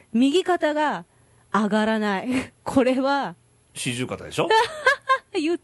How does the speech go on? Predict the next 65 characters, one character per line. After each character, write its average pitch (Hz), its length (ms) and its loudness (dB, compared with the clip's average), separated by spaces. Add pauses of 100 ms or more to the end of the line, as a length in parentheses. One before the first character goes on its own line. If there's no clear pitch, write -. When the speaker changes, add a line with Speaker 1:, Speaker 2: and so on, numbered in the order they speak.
Speaker 1:
ち - 100 -6
ゃ 415 80 0
ダ 339 160 -2
メ。 349 140 -2
Speaker 2:
四 220 280 -2
十 214 200 -4
で - 100 -2
し 311 100 -2
ょ？ - 40 2
Speaker 1:
い - 40 4
や 494 80 2
い 415 120 -4 (100)
や 415 380 2
い - 40 0
や、 320 80 -6 (220)
そ - 140 2
ん 554 400 2
な - 0 -
ド 494 240 2
ン - 20 -20
ピ 494 160 0
シ 494 60 -2 (180)
ャ - 40 0
で - 40 -20
来 320 160 -2
る 285 140 -2
か？ 330 380 0 (200)
四 311 140 2 (160)
十。 403 60 0
Speaker 2:
い 453 100 0
や 226 160 4
い 196 60 0
や、 185 100 -2
来 240 140 -8
る 208 160 -2
ん 147 40 -6
ち 165 120 -4
ゃ 160 80 2
う？ - 20 0
俺、 240 260 0
ご 214 260 -2
め 262 100 0
ん。 - 20 -2 (420)
Speaker 1:
え？ 285 220 2 (100)
Speaker 2:
俺 220 200 2
経 240 260 -4
験 240 260 -2
な 131 140 0
い 139 80 -6
ね 98 240 -8 (320)
ん。 240 60 0
Speaker 1:
え、 - 20 4
ま 403 160 6
だ 440 120 2
な 262 120 -2
の？ 160 320 -8
Speaker 2:
今 160 100 -2
年 147 220 -2
四 160 160 0
十 117 140 -6
五 135 200 -2
で 135 100 -4
す 127 80 -12
け 95 100 -6
ど。 90 300 -4